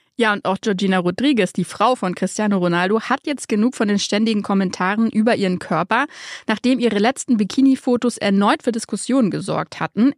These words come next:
setzt sie auf Instagram ein deutliches Zeichen. Sie sagt ganz klar, sie liebt ihre Kurven, ihr Körper werde sich verändern wie der Körper aller Frauen. Und sie hoffe sogar, dass er das noch viele Jahre tue, denn schließlich bedeutet das,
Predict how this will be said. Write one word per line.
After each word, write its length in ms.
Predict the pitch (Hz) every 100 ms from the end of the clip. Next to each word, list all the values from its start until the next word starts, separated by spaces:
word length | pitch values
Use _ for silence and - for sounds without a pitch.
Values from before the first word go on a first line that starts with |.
| -
setzt 400 | 170 262 - -
sie 100 | 214
auf 140 | -
Instagram 580 | 247 - 233 214 220 220
ein 160 | 190 185
deutliches 600 | 175 202 - 247 208 -
Zeichen. 600 | - - 151 165 175 233 302 - - -
Sie 260 | 170 214 320
sagt 240 | 311 285
ganz 300 | 247 254 -
klar, 240 | - 240 240 -
sie 200 | 180 180
liebt 340 | 196 311 -
ihre 220 | 262 254
Kurven, 520 | - 254 247 220 240 -
ihr 100 | 175
Körper 440 | - 226 254 220
werde 240 | 202 190 185
sich 140 | 185
verändern 580 | - - 214 247 247 240
wie 140 | 202 196
der 140 | 196
Körper 420 | - 190 185 208 -
aller 300 | 180 156 170
Frauen. 340 | - 107 - - - _
Und 380 | - 320 233 370
sie 220 | - 208
hoffe 260 | 233 294 240
sogar, 360 | 190 175 185 - - -
dass 180 | - 240
er 60 | 247
das 220 | 220 -
noch 140 | 202
viele 280 | - 269 302
Jahre 380 | 220 190 214 226
tue, 320 | - 233 233
denn 220 | - 175
schließlich 760 | - - 277 359 - 143 214 -
bedeutet 480 | 160 165 196 190 190
das, 220 | 233